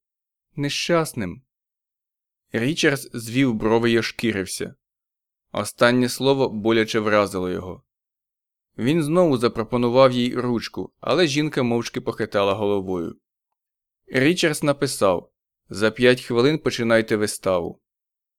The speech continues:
Вона кивнула. Річард зібгав аркушика,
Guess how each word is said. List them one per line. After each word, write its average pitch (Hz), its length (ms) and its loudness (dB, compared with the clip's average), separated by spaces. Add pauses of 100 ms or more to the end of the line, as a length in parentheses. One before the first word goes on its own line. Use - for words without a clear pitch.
Вона 120 340 0
кивнула. 107 640 -2 (680)
Річард 139 600 -2
зібгав 123 600 2
аркушика, 123 800 -2